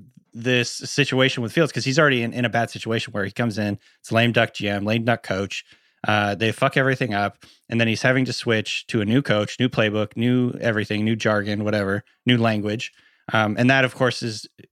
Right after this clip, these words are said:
in history is, like, really set rec-, running, uh, quarterbacks back years when that kind of thing happens. Like, you see, like,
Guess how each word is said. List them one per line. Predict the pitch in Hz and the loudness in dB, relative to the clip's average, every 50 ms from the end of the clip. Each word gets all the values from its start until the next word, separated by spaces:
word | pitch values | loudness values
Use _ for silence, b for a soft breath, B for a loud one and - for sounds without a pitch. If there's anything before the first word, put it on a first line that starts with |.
| _ - - | _ -8 -4
in | 127 117 | -2 0
history | 117 143 160 156 - 131 120 113 | 2 2 2 2 2 0 0 0
is, | 110 95 - | 0 -2 -4
like, | 107 101 - - 120 | -6 -6 -8 -8 -8
really | 135 165 208 214 185 143 110 | -4 0 0 2 2 0 -2
set | - - 139 117 104 - | -2 -2 -2 -2 -2 -4
rec-, | - 113 110 - - - | -8 -8 -10 -10 -10 -10
running, | 117 113 107 120 123 120 - | -6 -2 0 0 0 0 0
uh, | 110 104 | -2 0
quarterbacks | 101 - 139 135 117 107 98 - - | 0 2 2 2 2 2 0 -2 -4
back | - 123 113 101 85 80 - - | -2 -2 0 0 -2 -4 -8 -16
years | - 98 107 117 135 135 113 90 71 78 - - - b b b b b b | -16 -8 -4 0 0 0 0 -2 -6 -10 -12 -14 -16 b b b b b b
when | b 117 117 | b 2 2
that | 120 113 - | 2 2 2
kind | 127 110 | 0 -2
of | 98 | 0
thing | 113 104 | -2 -2
happens. | 101 113 107 98 - 87 82 90 - | -2 -2 -2 -2 -4 -8 -8 -4 -4
Like, | 113 110 | -4 -2
you | - 120 | -2 -2
see, | - - 139 131 127 | 0 2 2 4 4
like, | 120 113 - - | 2 0 -2 -6